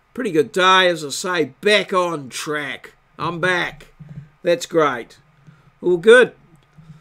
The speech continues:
<coughs> Thank you for liking and subscribing, commenting, viewing, that sort of thing.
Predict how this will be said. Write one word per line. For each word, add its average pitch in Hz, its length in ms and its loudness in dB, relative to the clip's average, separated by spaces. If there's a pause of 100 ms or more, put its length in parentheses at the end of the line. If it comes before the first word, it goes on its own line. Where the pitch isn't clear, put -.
(400)
<coughs> - 20 2
Thank 196 880 2
you 160 200 4
for 139 160 -4
liking 151 480 0
and 123 160 -12
subscribing, 165 760 -6
commenting, 165 800 -10 (540)
viewing, 160 600 -4 (1040)
that 156 200 -4
sort 185 240 0
of 165 100 -4
thing. 226 340 -6